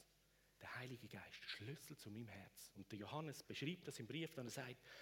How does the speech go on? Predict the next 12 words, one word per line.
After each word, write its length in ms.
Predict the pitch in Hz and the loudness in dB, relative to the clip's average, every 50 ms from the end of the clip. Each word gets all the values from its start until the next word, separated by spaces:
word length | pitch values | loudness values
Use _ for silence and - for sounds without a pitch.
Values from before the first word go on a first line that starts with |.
| - - - - - - | -8 -10 -10 -10 4 8
„Durch 180 | 165 180 185 | 8 10 10
den 240 | 170 143 - - - | 8 6 2 2 0
Heiligen 380 | 160 165 190 190 180 - 156 147 | 0 0 0 0 2 2 0 0
Geist 540 | - 151 131 107 113 117 - - - - - - - - - - - - - | 0 0 -2 0 0 2 2 2 0 -2 -8 -16 -16 -16 -16 -16 -16 -12 -2
kannst 320 | - - 139 131 - - 165 | 4 6 6 6 6 4 4
du 60 | 160 | 2
ins 140 | 147 - - | 2 2 2
Herz 600 | - - 147 147 160 175 - - - - - - - - - | 2 4 6 6 6 6 4 4 4 4 4 4 4 0 -2
vom 240 | - - 139 131 117 | 2 4 6 6 6
Vater 420 | - - 127 135 - - - 127 | 6 4 4 4 4 4 2 2
selber 380 | - - 113 110 120 123 - - | 2 2 0 0 0 0 0 -2
hineinschauen.“ 680 | - 120 120 123 120 107 101 95 87 - - 95 | 0 0 0 0 0 0 -2 -4 -4 -6 -8 -10